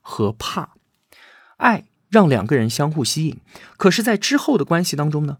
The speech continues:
又充斥着争吵、怀疑、失落和怨恨。这些负面情绪的背后啊，都隐藏着亲密关系的另一个动力，就是怕。怕是我们在关系当中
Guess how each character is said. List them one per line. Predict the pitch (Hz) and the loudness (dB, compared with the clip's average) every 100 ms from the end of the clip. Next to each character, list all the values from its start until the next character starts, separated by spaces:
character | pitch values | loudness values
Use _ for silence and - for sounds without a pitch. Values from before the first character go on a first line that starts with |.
| _ | _
又 | 202 175 | 4 4
充 | - 220 226 | 2 2 2
斥 | - 160 | 0 -2
着 | 104 | -2
争 | - 190 214 | 0 2 2
吵、 | - 113 | 0 -6
怀 | - 104 117 | -4 -2 0
疑、 | 139 107 | 0 -2
失 | 123 - 185 | -4 0 2
落 | 196 160 | 4 2
和 | 120 135 | 2 0
怨 | 190 254 | 0 0
恨。 | 120 - - _ - - - _ | -4 -10 -14 _ -20 -20 -20 _
这 | - 320 | 2 2
些 | 208 170 | 2 0
负 | 165 196 | 2 2
面 | 147 | 2
情 | 117 117 | 0 -4
绪 | - | -4
的 | 127 | -2
背 | 123 | 0
后 | 101 - | 0 -4
啊， | - - | -10 0
都 | - 190 | 4 6
隐 | 170 101 | 4 -2
藏 | - 110 | -4 -4
着 | 117 | -4
亲 | 107 - 185 | -4 2 2
密 | 165 | 2
关 | 110 131 | 0 -2
系 | 139 127 | -2 -6
的 | - | -4
另 | 202 294 | -2 0
一 | - | -2
个 | 113 | -4
动 | 113 - | -4 -4
力， | - _ _ _ | -8 _ _ _
就 | - 156 | 2 2
是 | 110 110 - | 2 -6 -8
怕。 | - - 180 _ - _ - - - - | -8 -4 -4 _ -20 _ -20 -20 -20 -12
怕 | - 320 | 0 2
是 | 254 226 | 2 2
我 | 175 | 2
们 | 113 131 | 0 0
在 | 147 | -2
关 | 175 180 | -2 0
系 | 208 135 | 0 0
当 | 120 | 0
中 | 110 98 | 0 -2